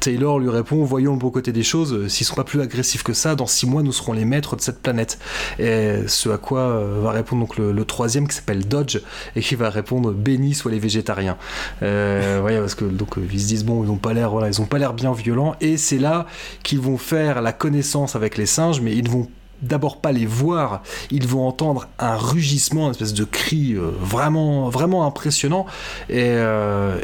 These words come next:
et dans un premier temps, les humains qu'ils observaient vont marquer un temps d'arrêt avant de s'enfuir à travers ce qui ressemble à un champ de maïs, qui est d'ailleurs effectivement un champ de maïs, hein.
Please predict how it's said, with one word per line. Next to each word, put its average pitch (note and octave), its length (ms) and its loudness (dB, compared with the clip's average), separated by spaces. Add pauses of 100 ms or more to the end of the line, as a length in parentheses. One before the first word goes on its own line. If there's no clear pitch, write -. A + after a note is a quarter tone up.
et B2 280 2
dans B2 320 2
un B2+ 40 2
premier C3 300 0
temps, D#3 180 0
les B2 240 2
humains D3 180 4
qu'ils B2+ 180 0
observaient B2+ 340 0
vont A#2+ 160 2
marquer A#2 300 0
un A#2 80 0
temps B2 180 -2
d'arrêt A2+ 320 2
avant A2 240 0
de G#2+ 140 -2
s'enfuir E3+ 640 0 (320)
à A2+ 80 0
travers B2+ 320 0
ce - 40 -6
qui B2+ 120 -2
ressemble A2+ 340 2
à A2 40 2
un G#2 40 0
champ A2+ 160 -2
de G#2+ 60 0
maïs, B2+ 380 0
qui G2 180 0
est F#2+ 40 0
d'ailleurs G2+ 320 0
effectivement A#2+ 680 0
un G#2+ 40 0
champ G#2 160 -2
de G2+ 60 0
maïs, C3 300 0
hein. A2+ 80 -4